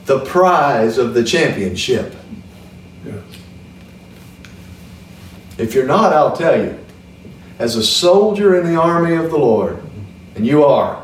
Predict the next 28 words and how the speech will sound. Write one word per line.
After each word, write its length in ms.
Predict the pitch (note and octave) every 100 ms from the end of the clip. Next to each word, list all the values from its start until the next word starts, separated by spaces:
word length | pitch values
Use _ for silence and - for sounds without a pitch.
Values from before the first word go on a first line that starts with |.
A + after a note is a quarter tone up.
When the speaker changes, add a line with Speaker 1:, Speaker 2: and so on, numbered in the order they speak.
| -
Speaker 1:
if 100 | -
you've 180 | C#3 C#3+
signed 460 | D3 D#3 E3+ D#3+
up, 260 | C#3+ C#3 A#2+
you're 180 | B2 B2
in. 420 | B2 G2+ F#2 - - - - - - -
As 180 | C3
a 60 | A#2
soldier 600 | - F3+ F#3+ G#3 G3 F#3
in 120 | E3+
the 120 | D#3
army 380 | D3+ D#3 D3+ C#3+
of 80 | C#3+
the 60 | C#3
Lord, 460 | B2+ A#2 G#2 - - - - -
your 280 | B2 D#3+ D#3+
captain 720 | F3+ F#3 - - - - - - - - -
has 320 | - A2+ - -
faced 480 | D3+ B2 A2 -
the 120 | A2+ A2
greatest 840 | A2 B2 C3+ D3+ F3+ F3+ - -
conflict 800 | - C#3+ B2 G2+ - - F2+ - - - -
in 160 | G#2
human 440 | F#2 C3+ D3 C3+ B2
history, 560 | A#2+ A2+ - - - - - - - - -
and 180 | A#2 A2+
he 120 | G#2
won. 580 | A2 C3 A2+ F2+ F2+